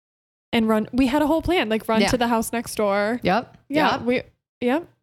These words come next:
Speaker 2: There was
Speaker 1: Wow.
Speaker 2: another time where I was home alone and ra-, something similar to this happened, and rather than calling the police, I called you.
Speaker 1: Yeah.
Speaker 2: <laughs> Like,
Speaker 1: I
Speaker 2: oh,
Speaker 1: was like,
Speaker 2: 'cause
Speaker 1: "Be,
Speaker 2: Rhi-, Rhiannon's
Speaker 1: be right
Speaker 2: gonna
Speaker 1: there,
Speaker 2: help.
Speaker 1: like, on my bike."
Speaker 2: 'Cause Rhiannon's gonna help,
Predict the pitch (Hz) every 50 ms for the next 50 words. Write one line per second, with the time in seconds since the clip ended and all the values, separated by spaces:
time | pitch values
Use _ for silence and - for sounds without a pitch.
0 | _ _ _ _ _ _ _ _ _ _ _ - - - _ _ _ - 240 302
1 | - - 359 320 302 311 330 330 - 262 233 214 208 202 196 185 180 185 220 226
2 | 220 202 190 196 202 196 185 175 175 180 175 170 160 - - - _ - - 247
3 | 214 214 196 208 196 196 - 233 226 214 208 190 185 180 170 165 - 196 185 180
4 | - 180 175 170 170 170 170 160 165 170 165 170 175 175 185 160 151 156 151 175
5 | 165 156 170 - 110 117 - - 107 - - - - - 202 - - _ _ _
6 | _ _ _ _ 269 277 - - - - - 262 302 - - - - - - -
7 | _ - - - 269 247 247 - - 220 254 262 262 240 247 233 233 - - -
8 | - 254 - 220 339 277 277 262 240 226 214 - - - 233 233 233 - 220 202
9 | 190 214 202 254 247 - 233 240 247 - - 240 233 226 226 214 214 220 196 202
10 | - - 226 220 - - - - _ _ _ _ _ - - 262 247 208 214 220
11 | 208 180 160 151 160 185 - - 95 - - -